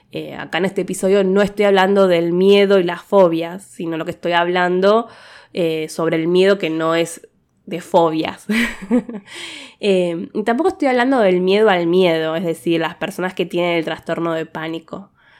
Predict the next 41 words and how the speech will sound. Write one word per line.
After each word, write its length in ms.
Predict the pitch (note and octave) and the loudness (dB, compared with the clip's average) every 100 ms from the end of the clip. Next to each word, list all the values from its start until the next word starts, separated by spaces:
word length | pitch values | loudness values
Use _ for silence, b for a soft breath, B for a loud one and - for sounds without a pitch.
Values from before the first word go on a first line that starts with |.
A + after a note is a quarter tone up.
| b b - | b b -6
eh, 400 | F3 D#3+ D#3 D#3 | -2 -2 -4 -6
que 100 | D3+ | -8
durante 300 | D3 D#3+ D#3+ | -8 -8 -6
muchos 400 | F#3 G3+ G3+ G3 | -4 -2 -4 -4
años 280 | F#3+ G3+ G3+ | -2 -2 -2
sufrí 420 | F3+ - F#3 F#3+ | -10 -10 -2 0
esto 240 | G3+ G3+ | 0 -2
de 60 | E3+ | -6
tener 260 | E3 E3 | -4 -4
miedo 200 | E3+ E3+ | -4 -2
a 40 | E3+ | -4
tener 240 | E3+ E3+ | -4 -4
miedo, 460 | F3+ G3 G#3 G3 E3 | -2 0 2 2 2
miedo 200 | E3 E3 | -2 -4
a 60 | |
llorar, 560 | E3 - E3+ G3 F#3 E3+ | -6 -6 0 2 2 0
miedo 220 | E3 E3+ | -4 -4
a 160 | E3+ _ - | -6 _ -10
cualquier 680 | E3 D3+ D#3 - F#3+ F#3+ | -8 -6 -10 0 2 2
cosa 380 | F#3 G3 G3 F3 | 4 2 2 -6
que 100 | F3+ | -6
me 140 | E3 D#3+ | -8 -8
ponga 240 | E3 E3+ | -6 -6
en 60 | E3+ | -6
estado 340 | E3+ F3 F3 | -6 -2 0
de 60 | F3+ | 0
alerta, 600 | F#3+ G3+ G3+ A3+ B3+ D4 B B B B _ _ | 2 0 0 0 -2 -4 B B B B _ _
que 120 | - | -6
bueno, 320 | E3+ D#3 F2 | -4 -4 -8
lo 200 | - E3 | -4 -4
que 140 | D#3+ E3 | -4 -4
me 80 | E3 | -6
ayudó 380 | F3 E3 E3 | -8 -4 0
a 80 | E3+ | 2
ir 160 | F3 F3+ | 2 0
superándolo 640 | F#3 F3+ - F3 F#3 F3+ | -2 -2 -2 0 0 0
también 460 | G3 G3 F3+ F3 E3+ | -2 -6 -2 -2 -4
fue 160 | - E3 | -6 -6
la 100 | D#3+ | -4
terapia. 560 | D#3+ E3+ D#3 D3+ D3+ _ _ _ _ _ _ _ _ _ B B B _ | 2 2 0 -8 -10 _ _ _ _ _ _ _ _ _ B B B _
Eh, 460 | G#3 G3 F#3 - | -6 -4 -6 -8